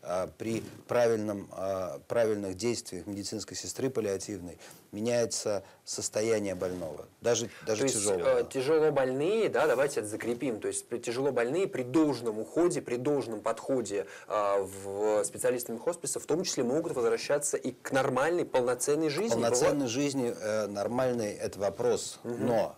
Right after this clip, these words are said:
Speaker 1: понимаете как, паллиативная помощь — второй принцип, о котором я хотел сказать, это только в России, а, складывается ситуация зачастую, когда, например, уровень боли человека определяет врач.
Speaker 2: Мгм.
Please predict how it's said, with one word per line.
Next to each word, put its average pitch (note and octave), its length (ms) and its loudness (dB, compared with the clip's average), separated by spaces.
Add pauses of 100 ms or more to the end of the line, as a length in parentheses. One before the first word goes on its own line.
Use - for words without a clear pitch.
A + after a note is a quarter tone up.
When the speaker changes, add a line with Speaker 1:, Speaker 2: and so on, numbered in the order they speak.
(120)
Speaker 1:
понимаете B2 560 -2
как, F#2 240 -8 (240)
паллиативная A2 440 -2
помощь — A#2+ 260 -2
второй A#2 360 2
принцип, F#2+ 320 -6
о - 40 -8
котором F2+ 360 -6
я E2+ 60 -6
хотел F2+ 240 -8
сказать, - 280 -10
это F#2 200 -10
только A2 300 -4 (200)
в G2 100 -8
России, A2 680 0 (240)
а, F#2+ 280 0 (360)
складывается G2+ 580 -2
ситуация B2 560 -2
зачастую, F#2+ 600 -6
когда, F#2 400 -4 (280)
например, G#2+ 480 -4
уровень G#2 420 -2
боли A#2 500 0 (160)
человека F#2+ 640 0 (200)
определяет G#2 640 0
врач. G2+ 420 0
Speaker 2:
Мгм. A2+ 480 -6